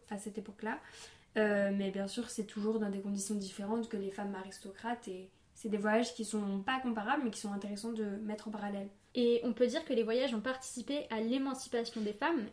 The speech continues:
Speaker 2: puisque ça a été un vecteur pour elles, euh, d'investissement de l'espace public, et elles ont pu sortir, euh, temporairement certes, mais quand même, de la domesticité, alors que c'était un rôle qui leur était, euh,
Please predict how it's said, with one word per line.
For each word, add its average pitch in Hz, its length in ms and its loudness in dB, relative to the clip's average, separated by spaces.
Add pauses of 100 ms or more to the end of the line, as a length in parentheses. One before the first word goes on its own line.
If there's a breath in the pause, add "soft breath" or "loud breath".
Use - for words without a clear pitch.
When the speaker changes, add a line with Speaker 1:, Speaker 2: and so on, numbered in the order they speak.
Speaker 2:
puisque 254 300 -2
ça 233 120 -2
a 220 60 0
été 247 360 2 (320)
un 208 220 0
vecteur 233 420 4
pour 247 200 0
elles, 277 220 2 (460 loud breath)
euh, 214 300 2
d'investissement 247 640 2
de 233 60 0
l'espace 233 340 2
public, 240 560 -2
et 247 60 4
elles 220 200 4
ont 226 120 -2
pu 226 120 -10
sortir, 262 460 -4 (240)
euh, 208 160 2
temporairement 226 580 -2
certes, 233 380 -2
mais 240 160 0
quand 240 160 0
même, 240 260 4
de 226 80 8
la 220 140 4
domesticité, 240 720 0 (380 loud breath)
alors 240 280 2
que 240 120 0
c'était 220 240 -4
un 196 100 2
rôle 240 160 6
qui 226 140 -6
leur 208 120 -4
était, 226 360 2
euh, 196 160 2